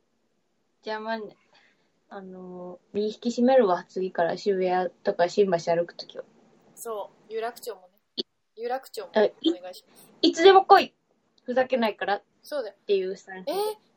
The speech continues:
Speaker 2: ー」とかさ、そういうなんか、「えー、そうなんだ」とか、「え、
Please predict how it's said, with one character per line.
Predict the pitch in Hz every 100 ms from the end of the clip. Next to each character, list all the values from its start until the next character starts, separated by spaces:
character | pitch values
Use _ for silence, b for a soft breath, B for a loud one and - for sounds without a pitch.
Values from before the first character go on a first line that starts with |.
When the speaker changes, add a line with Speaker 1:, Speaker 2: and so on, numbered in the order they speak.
| 392 453 466 466
Speaker 2:
ー」 | 466
と | 269
か | 196
さ、 | - 202 -
そ | -
う | 247
い | 247
う |
な | 233
ん |
か、 | 196 - _ _ _ _ -
「え |
ー、 | 320 330 339 339
そ | - 330
う |
な | 330 359
ん | 330
だ」 | 294 269 247 220
と | _
か、 | - _ _ _ -
「え、 | 320